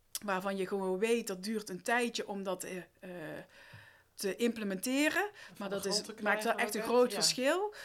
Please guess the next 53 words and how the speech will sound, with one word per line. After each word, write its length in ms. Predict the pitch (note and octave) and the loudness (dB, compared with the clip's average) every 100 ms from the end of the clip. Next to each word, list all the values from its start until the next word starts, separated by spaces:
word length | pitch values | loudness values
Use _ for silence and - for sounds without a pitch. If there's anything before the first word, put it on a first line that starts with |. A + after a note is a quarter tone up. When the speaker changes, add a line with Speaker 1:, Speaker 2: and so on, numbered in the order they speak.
| - - | -14 -4
Speaker 1:
Eh, 120 | A#3+ A#3+ A#3 A3+ A3 | 2 4 6 6 4
daar 260 | A3+ A#3 | 4 4
investeren 520 | A3 G3+ - G#3+ F#3 F3 | 2 0 0 0 -2 -4
zij 180 | D#3 | -6
in. 240 | - D#3 - | -8 -12 -10
Speaker 2:
Ah. 60 | F#3+ | -6
Speaker 1:
Dus 140 | - | -6
iets 180 | A3 G#3+ | -6 -4
wat 140 | G#3+ | -2
niet 140 | A3 G3+ | -2 -2
binnen 260 | A3+ G#3+ | -2 -2
een 80 | G3 | -4
project 500 | - G#3 G#3+ A3 - | -4 0 0 0 -6
financiering 600 | G#3 F#3+ - G#3+ G3+ F#3+ | -6 -2 -2 -2 -4 -6
kan 320 | G3 F#3 F#3+ | -4 -4 -6
van 220 | F#3+ F#3 F3+ | -6 -6 -4
zo'n 320 | G3 F#3 F3+ | -6 -6 -4
week, 280 | F3+ F3 - | -2 -2 -4
zeg 180 | E3+ | -6
maar 180 | E3+ D#3+ | -6 -4
iets. 220 | A#3 C#4 - G#3 | -2 -2 -4 -4
Speaker 2:
Ja. 200 | F3 E3 | -4 -4
Speaker 1:
Niet 300 | G3+ - F#3+ | -6 -6 -2
binnen 220 | G3 F#3 | 0 0
vier 180 | F#3+ G#3 | -4 -2
jaar, 220 | G3 G3 | 0 0
maar 120 | F#3+ - | -2 -4
echt 260 | G#3 G3+ | -6 -6
wat, 180 | G3+ F#3+ | -12 -8
wat, 300 | F#3+ F#3 - - - - | -8 -8 -10 -18 -18 -10
eh, 160 | - - | -6 -4
als 140 | F3+ | -4
je 60 | F3 | -6
het 180 | F3 | -4
duurzaam 480 | A3 B3 C4+ B3 A#3 | 2 4 4 2 0
wil 120 | G#3+ | 0
implementeren 680 | G3+ G3+ G3+ G3+ G3+ G3+ F#3+ | -2 -4 -4 -4 -2 -2 -4
voor 80 | F3+ | -6
de 80 | F#3 | -4
lange 400 | F#3+ G#3+ A#3+ A#3 | 0 2 2 -2
termijn, 560 | A3+ G#3 F#3+ G3+ A3+ - - - - | -2 2 2 0 -2 -10 -20 -20 -12
dan 220 | F3+ F#3 | -6 -4
moet 160 | G3 F#3+ | -4 -4
je 60 | |
daar 220 | F#3+ F3+ | -4 -4
aan 160 | F3+ F3+ | -2 -4
de 60 | F3+ | -2
basis 540 | G3 G#3+ A3+ A3 F#3+ | 2 6 4 2 -4
goed, 420 | - B3+ C4 - | -2 -2 0 -2
een 80 | G3+ | -4
goede 340 | - B3 B3+ B3 | -6 -4 -2 -2
fundering 540 | A#3+ A3 G#3+ G3+ F#3+ | -2 0 0 0 -2
leggen. 380 | F3+ F3+ F#3 | -4 -4 -6